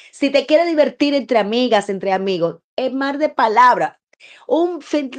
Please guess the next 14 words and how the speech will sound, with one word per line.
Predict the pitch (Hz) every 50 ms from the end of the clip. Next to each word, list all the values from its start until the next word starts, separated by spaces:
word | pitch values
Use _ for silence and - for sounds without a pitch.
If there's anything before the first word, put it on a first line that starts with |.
| - 226
fin | 269 269 247
de | 240 247
semana, | 240 - 240 220 226 240 254 269 269 262 254 247 - - _ _ _ _ _ _ _ _ -
pero | - 220 220 220 220 214
mira, | 226 240 254 262 262 247 240 233 233 - _ _ _
con | - 214 214 214 226
un, | 247 254 262 - _ -
eh, | - 240 247
con | - 233 220 208
cali-, | - 233 226 220 220 202 208 -
os-, | - 233 269 302 294 - -
ocio | - - - 302 339 349 - - 370 381 359 311
de | 294 277 -
calidad. | - 240 220 202 190 180 170 139 170 175 160 139 -